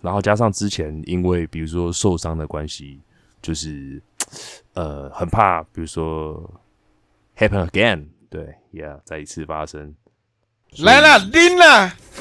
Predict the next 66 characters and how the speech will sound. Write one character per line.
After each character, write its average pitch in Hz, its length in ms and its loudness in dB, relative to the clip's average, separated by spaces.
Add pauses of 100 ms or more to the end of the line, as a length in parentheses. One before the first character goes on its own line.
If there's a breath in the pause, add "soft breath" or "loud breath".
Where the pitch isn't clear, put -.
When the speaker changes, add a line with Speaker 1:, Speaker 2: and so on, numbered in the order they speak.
Speaker 1:
<laughs> 160 360 0
Speaker 2:
给 269 80 4
你 285 420 4
爸 302 300 8
比 233 320 2
啊！ 147 240 0 (320)
Speaker 1:
我 87 180 -4
是 95 140 -2
喝 101 200 0
whisky， 92 520 -4
好 82 60 -10
不 85 80 -2
好？ 85 140 -2
OK， 87 360 -8 (340 loud breath)
呃， 92 220 0 (640 loud breath)
因 180 80 6
为， - 80 2 (100)
因 - 100 -2
为 - 120 2
我， 101 180 4
我， 101 140 0 (320)
我 107 120 2
觉 95 120 -4
得 107 80 0
你 101 40 0
们 90 80 -2
两 87 140 -6
个 87 80 -6
优 101 240 4
势 95 240 0
就 90 60 0
是 92 100 -2
可 - 140 -14
能 76 120 -14
就 82 120 -10
是 80 180 -12
在 82 280 -6
于 76 300 -16
年 87 240 -4
纪 95 240 -6
的 78 60 -4
关 78 180 -6
系 80 160 -10
啊， 73 60 -10
因 80 100 -2
为 104 140 2 (1000 loud breath)
运 139 180 8
动 113 160 4
员 82 280 -6
讲 85 220 -8
实 85 200 -14
在 87 200 -6
的， - 160 -18 (540)
呃， 82 360 -14 (500)
巅 123 180 0
峰 117 100 -2
期 90 140 -8
差 90 80 -6
不 87 80 -8
多 92 40 -4
在 87 80 -8
三 87 140 -6
十 80 120 -10
岁 76 300 -8
以 80 120 -20
前， 78 280 -14